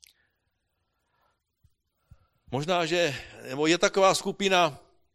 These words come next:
nebo třeba i v práci kolikrát sedíme v dílně,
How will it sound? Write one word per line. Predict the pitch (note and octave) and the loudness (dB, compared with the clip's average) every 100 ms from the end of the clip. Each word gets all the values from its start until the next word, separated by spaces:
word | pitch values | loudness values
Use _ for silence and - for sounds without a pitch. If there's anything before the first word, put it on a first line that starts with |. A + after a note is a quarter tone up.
| _ _ _ _ _ _ _ _ _ _ _ _ - | _ _ _ _ _ _ _ _ _ _ _ _ -8
nebo | C3+ | -6
třeba | D#3+ F#3 E3+ | -2 -2 -2
i | F3+ | -4
v | - | -6
práci | D#3 D#3+ E3 F3+ | -2 0 0 -4
kolikrát | D#3+ E3+ D#3+ D#3 D#3+ D#3 D3+ C3+ - G#2+ - | -4 -4 -2 0 4 2 0 -10 -20 -20 -12
sedíme | - D#3 D#3+ D#3 D3+ | -8 -8 -6 -6 -8
v | B2 A2 A2 | -10 -16 -10
dílně, | C#3+ D#3+ D#3 D#3 C#3 | -6 -6 -4 -4 -6